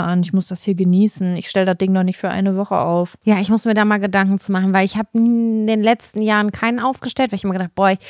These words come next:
Speaker 2: ich hab hier nicht so viel Platz und so, aber ich find das eigentlich ganz schön und das ist immer so eine Gemütlichkeit, die das so mit sich bringt. Und ich glaub,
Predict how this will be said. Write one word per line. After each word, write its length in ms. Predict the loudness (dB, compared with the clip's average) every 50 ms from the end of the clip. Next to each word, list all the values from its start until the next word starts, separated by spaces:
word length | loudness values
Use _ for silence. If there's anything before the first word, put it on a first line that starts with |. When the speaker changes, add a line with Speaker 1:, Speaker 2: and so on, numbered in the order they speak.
| -18 -18 -16 -8
Speaker 2:
ich 100 | -2 -2
hab 100 | -2 0
hier 140 | 0 0 2
nicht 180 | 2 0 -2 -4
so 240 | -4 0 4 4 4
viel 180 | 4 2 0 0
Platz 600 | 0 -6 -2 0 2 2 2 2 0 -4 -10 -10
und 100 | -10 -6
so, 80 | -4 -6
aber 160 | -6 -6 -10
ich 60 | -12 -14
find 200 | -12 -12 -10 -10
das 80 | -6
eigentlich 280 | -6 -6 -6 -6 -8 -6
ganz 220 | -6 -6 -6 -6
schön 460 | -8 -6 -6 -4 -2 -2 -2 -2 -2 -4
und 120 | -4 -6
das 160 | -6 -8 -8 -12
ist 80 | -10 -6
immer 140 | -4 -4
so 80 | -4 -2
eine 120 | -4 -4
Gemütlichkeit, 1200 | -4 -4 -4 -2 -4 -4 -6 -8 -10 -10 -12 -14 -8 -6 -4 -2 0 0 -2 -2 -4 -8 -14 -14
die 80 | -12 -10
das 180 | -10 -10 -8
so 100 | -6 -4
mit 220 | -4 -4 -4 -6 -10
sich 180 | -12 -12 -12 -8
bringt. 320 | -6 -4 -2 -2 -2 -4
Und 40 | -6
ich 80 | -8 -2
glaub, 180 | -2 -4 -4